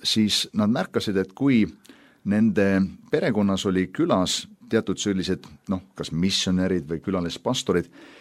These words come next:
et nende lapsed õppisid nende külaliste pealt nagu päris palju siukseid, noh, asju, mis olid kasuks neile, siuksed vaimulikud asjad. Ilmselgelt, noh,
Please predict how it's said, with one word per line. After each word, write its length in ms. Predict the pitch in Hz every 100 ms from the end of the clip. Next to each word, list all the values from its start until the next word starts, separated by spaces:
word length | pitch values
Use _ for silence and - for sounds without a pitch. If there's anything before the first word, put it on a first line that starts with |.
| -
et 160 | - 92
nende 200 | 101 92
lapsed 520 | 113 - - 92 - - _ _ _ _ _ _ - -
õppisid 560 | 92 123 127 98 98 92
nende 340 | 92 87 87 87 82 -
külaliste 560 | 160 156 82 - 80
pealt 520 | 76 107 87 - - - _ - _ _ -
nagu 220 | 78 80
päris 260 | 104 104
palju 280 | - 117 101
siukseid, 400 | 82 90 87 80
noh, 120 | 92 90 - _ _ _ _ _
asju, 340 | - 135 - 104
mis 240 | 92 - - -
olid 240 | - 104 101
kasuks 380 | 143 135 - -
neile, 180 | 80 73
siuksed 300 | 76 78 -
vaimulikud 500 | 95 92 80 - 82
asjad. 220 | 73 - -
Ilmselgelt, 540 | 170 147 117 98 92
noh, 180 | 104